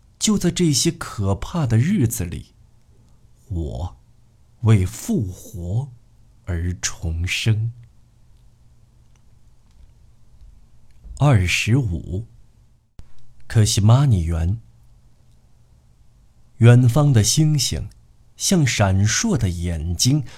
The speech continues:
无心中照亮大路的拐角。路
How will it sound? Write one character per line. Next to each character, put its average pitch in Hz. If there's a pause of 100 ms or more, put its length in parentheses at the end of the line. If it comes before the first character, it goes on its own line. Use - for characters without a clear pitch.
(220)
无 110
心 120
中 123 (200)
照 175
亮 151
大 143
路 160
的 104
拐 98
角。 - (1300)
路 123